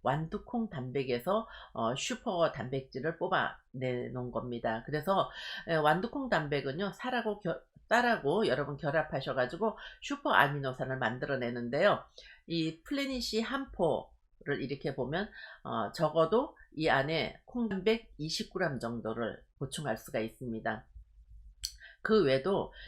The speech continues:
여러분 근육이라는 것은 제가 지난 시간에 오소린을 강-, 어, 말씀드리면서 잠깐 말씀드렸지만 우리 속근육, 코어 근육에는요, 식도에서 항문까지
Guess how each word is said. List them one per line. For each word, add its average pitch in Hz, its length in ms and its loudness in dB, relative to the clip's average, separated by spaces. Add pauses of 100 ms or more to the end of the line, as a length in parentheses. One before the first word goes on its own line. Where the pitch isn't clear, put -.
(120)
여러분 170 540 2
근육이라는 147 680 2
것은 170 340 -4
제가 156 480 0 (240)
지난 208 340 2
시간에 160 440 0
오소린을 180 640 0
강-, 131 280 -4 (200)
어, 123 280 -2 (200)
말씀드리면서 139 840 -2
잠깐 151 380 -4
말씀드렸지만 135 840 -2 (440)
우리 143 200 -2
속근육, 170 600 -4
코어 277 300 -2
근육에는요, 139 720 -4
식도에서 233 640 -2
항문까지 233 920 0